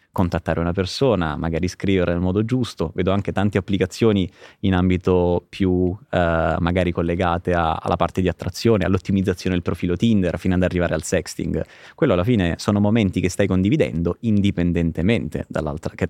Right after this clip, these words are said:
dal fatto che dall'altra parte c'è una figura biologica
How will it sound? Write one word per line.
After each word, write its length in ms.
dal 240
fatto 320
che 240
dall'altra 400
parte 280
c'è 100
una 100
figura 300
biologica 680